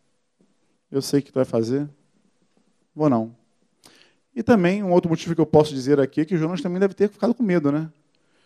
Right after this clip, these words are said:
Que imagina, se eu pego você que é torcedor do Flamengo aqui, vamos dar um exemplo, fala assim, ó, vai lá no meio daquela torcida do Vasco lá e,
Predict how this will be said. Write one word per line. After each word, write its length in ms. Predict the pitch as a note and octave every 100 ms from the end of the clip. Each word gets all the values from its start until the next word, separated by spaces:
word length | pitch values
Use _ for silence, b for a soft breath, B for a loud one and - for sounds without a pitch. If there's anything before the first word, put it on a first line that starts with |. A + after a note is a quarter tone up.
| _
Que 120 | _
imagina, 540 | D#3+ D#3 C#3 D3+ B2 A2+ A2+ _ _ _ _ _ _ _ _ _
se 180 | - B2
eu 120 | A#2+
pego 260 | C#3 C#3
você 380 | C3 B2+ B2 C3+
que 80 | C3+
é 40 |
torcedor 400 | B2+ C3+ B2+ B2
do 60 | C3
Flamengo 480 | B2 B2 B2+ D3 A#2+
aqui, 220 | A2+ D3+
vamos 260 | A#2+ A#2 B2
dar 140 | C3
um 40 |
exemplo, 440 | A2+ A#2+ C#3+ - - b b b b b
fala 140 | - B2+
assim, 140 | C3
ó, 80 | A#2
vai 160 | A#2+
lá 140 | C#3 D3+
no 60 |
meio 160 | C#3 E3
daquela 200 | D#3 D3
torcida 340 | C#3+ C3 -
do 120 | C3+ A#2
Vasco 400 | A#2+ B2+ B2 A#2
lá 200 | C#3 B2+
e, 140 | G#2